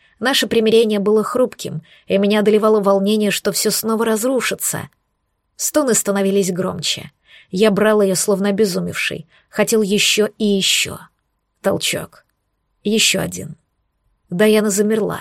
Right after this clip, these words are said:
а потом резко подалась попкой назад, сжимая внутренние мышцы. Этот яркий момент, он навсегда останется в моей памяти. Медленно двигался в ней, продлевая оргазм своей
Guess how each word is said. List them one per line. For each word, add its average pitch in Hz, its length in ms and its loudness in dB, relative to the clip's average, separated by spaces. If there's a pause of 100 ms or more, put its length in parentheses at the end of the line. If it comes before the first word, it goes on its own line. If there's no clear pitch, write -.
(460)
а 190 80 0
потом 233 280 2
резко 233 300 2
подалась 214 400 2
попкой 208 340 -2
назад, 208 420 0
сжимая 214 420 0
внутренние 208 600 0
мышцы. - 680 -4 (640)
Этот 220 260 0
яркий 220 320 -2
момент, 196 600 -2 (320)
он 233 160 2
навсегда 220 340 0
останется 208 480 -2
в 170 60 -6
моей 190 180 -2
памяти. - 680 -12 (640)
Медленно 233 460 0
двигался 196 640 -2
в 165 80 -6
ней, 180 400 -6 (200)
продлевая 220 520 4
оргазм 208 500 -2
своей 208 360 0